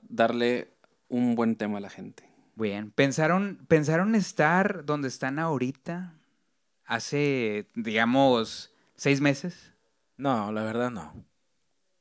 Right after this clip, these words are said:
Speaker 2: Gracias
Speaker 3: Alan
Speaker 2: por
Speaker 3: aquí
Speaker 1: No,
Speaker 3: está.
Speaker 1: no.
Speaker 3: Alan aquí vive.
Speaker 2: ¿Qué los mantiene? Ay, sí, vamos a empezar bien profundo. No, qué bueno que, que estén con nosotros aquí. Tenemos una invitada hacia el día de hoy, tenemos una gran persona y creo que vamos a aprovecharla al máximo.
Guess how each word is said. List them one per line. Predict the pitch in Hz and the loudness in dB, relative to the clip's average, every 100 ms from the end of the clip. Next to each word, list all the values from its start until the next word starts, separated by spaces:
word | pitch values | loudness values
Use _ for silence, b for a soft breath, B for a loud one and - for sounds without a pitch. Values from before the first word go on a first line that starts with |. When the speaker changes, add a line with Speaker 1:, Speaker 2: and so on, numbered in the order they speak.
| _ | _
Speaker 2:
Gracias | - 98 117 | -8 -2 2
Speaker 3:
Alan | 165 185 | 4 2
Speaker 2:
por | 139 | 0
Speaker 3:
aquí | 110 | 0
Speaker 1:
No, | 104 | 2
Speaker 3:
está. | 98 110 113 | 2 0 -2
Speaker 1:
no. | 110 113 139 _ _ _ _ _ _ _ _ _ _ _ _ _ | -4 -8 -12 _ _ _ _ _ _ _ _ _ _ _ _ _
Speaker 3:
Alan | 104 120 123 | -4 -4 -4
aquí | 117 110 | -10 -12
vive. | 101 117 143 120 - | -12 -12 -14 -14 0
Speaker 2:
¿Qué | 135 | 2
los | 143 | 4
mantiene? | 151 139 - 120 120 120 113 107 - | 2 -2 -2 -6 -4 -6 -6 -10 -6
Ay, | 92 113 | -2 -2
sí, | 120 120 | 0 0
vamos | 120 135 | 2 0
a | |
empezar | 131 131 | 0 0
bien | 135 | 0
profundo. | 135 139 135 | -2 -2 0
No, | 139 165 - | 4 4 4
qué | |
bueno | 175 175 180 | 2 2 2
que, | 175 139 | 0 0
que | 110 | -2
estén | 156 143 | -6 -4
con | 175 | -2
nosotros | 165 151 165 | -2 -2 -2
aquí. | 156 151 147 156 b b b | -4 -2 -4 -6 b b b
Tenemos | 143 147 151 | 0 2 2
una | 175 | 2
invitada | 180 175 139 127 | 2 2 4 6
hacia | 135 135 | 6 2
el | 151 | -2
día | 131 139 | 2 4
de | |
hoy, | 131 123 120 | 4 2 0
tenemos | 127 131 | -4 -4
una | 131 | -2
gran | 135 131 | -2 -2
persona | 127 127 135 | -2 -2 -2
y | |
creo | - 123 | 0 -2
que | 117 | 0
vamos | 123 139 | 0 2
a | 156 | 0
aprovecharla | - 123 110 123 131 | 2 2 2 0 -2
al | 135 | 2
máximo. | 120 117 - 147 151 | 0 0 -4 -4 -4